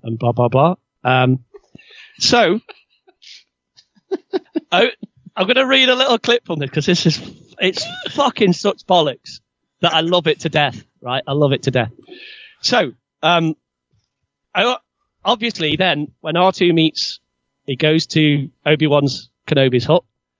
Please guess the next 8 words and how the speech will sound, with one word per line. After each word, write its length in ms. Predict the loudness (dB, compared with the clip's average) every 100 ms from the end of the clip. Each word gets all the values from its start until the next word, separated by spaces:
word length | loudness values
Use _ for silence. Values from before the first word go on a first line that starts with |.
| _ _ _ _
and 140 | 0 0
he 100 | 0
sees 760 | -2 -2 0 0 -2 -4 -6 -12 -2
that 140 | -2
Obi-Wan 520 | 2 0 2 2 2 2
lies 320 | 2 2 0
to 120 | -4
Anakin, 520 | -2 -2 -2 -4 -8